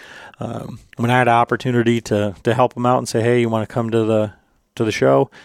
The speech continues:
Uh, he jumped at it, and it was, you know, what I could do to,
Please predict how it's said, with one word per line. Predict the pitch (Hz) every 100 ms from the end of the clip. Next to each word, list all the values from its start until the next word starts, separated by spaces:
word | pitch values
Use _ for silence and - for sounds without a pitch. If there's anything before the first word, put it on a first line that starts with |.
| - - _ -
Uh, | 107 104
he | 101 131
jumped | 107 113 113 110
at | 113
it, | 110 110
and | 113
it |
was, | 107 101 -
you | 110 107
know, | 101
what | 110
I | 113
could | - 104
do | 110 110
to, | 104